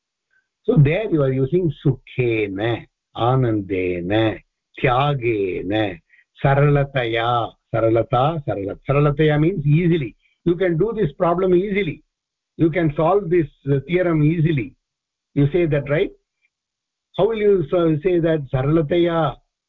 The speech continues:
saralataya kartum shakyate. You can do this problem in a easy way. Saralataya api kartum sak-, shakyate.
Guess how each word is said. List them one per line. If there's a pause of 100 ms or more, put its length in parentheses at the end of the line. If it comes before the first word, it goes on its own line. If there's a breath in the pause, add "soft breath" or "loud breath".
(300)
saralataya
kartum
shakyate. (880 soft breath)
You
can
do
this
problem
in
a
easy
way. (680)
Saralataya (240)
api
kartum
sak-,
shakyate.